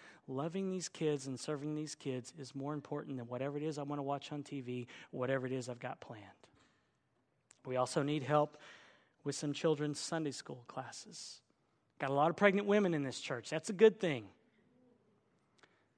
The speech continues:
But there's one class that has a lot of pregnant teachers, and they're gonna start having their babies soon, and we need people to fill their slots. Are you so captivated by Jesus that you say, "I've got to be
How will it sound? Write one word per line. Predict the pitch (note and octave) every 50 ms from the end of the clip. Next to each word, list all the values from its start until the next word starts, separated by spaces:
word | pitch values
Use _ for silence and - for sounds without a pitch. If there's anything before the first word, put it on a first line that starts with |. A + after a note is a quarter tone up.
| _ _ _ _ _ _ _ _ _ _ _ _ -
But | -
there's | - C#3 C3 B2+
one | D#3+ G3 G#3+ G#3 G#3
class | - A3 G3+ F#3+ G3 G3 F#3 -
that | - D#3+
has | E3 F3 C#3+
a | D#3
lot | F3 F3 F3
of | F3 F3
pregnant | F#3+ F#3 E3+ E3+ D3+ -
teachers, | - F3 E3 - - C3+ A2 G2+ - - - - - - - - _ _ _ _ _ _ _
and | - C#3
they're | D3 C#3+
gonna | D3 D3
start | - - - -
having | C#3 D3 C#3+ D3
their | C#3+ C#3
babies | C#3 C#3+ C#3+ C3+ C#3 B2+ -
soon, | - - C3 A#2+ A#2 A2 G#2+ _ _ _ _ _ -
and | D3 C#3
we | C3+
need | C3+ C3+ -
people | - D#3+ C#3 D3 C3+
to | B2
fill | - - D3 C#3 B2+
their | C3+ C3
slots. | A#2+ - - - D3 B2+ A#2+ B2 - - - - - - - - _ _ _ _ _ _ _ _ - _ -
Are | C#3+
you | D3 D#3+
so | - - - F3
captivated | E3+ - E3+ E3 - - E3+ D3+ D#3+ D#3+ D#3+ D3+
by | D3+ D3
Jesus | C#3+ C3 C#3+ D#3 D3+ C#3+ C#3+ C#3
that | - D3
you | D3+ C3+
say, | - - C#3+ C#3 - -
"I've | D3 C#3+ C3+ A#2+ A2 A2+ -
got | - D3 C#3 C#3 - -
to | - C3+
be | B2 A#2+ A2 G2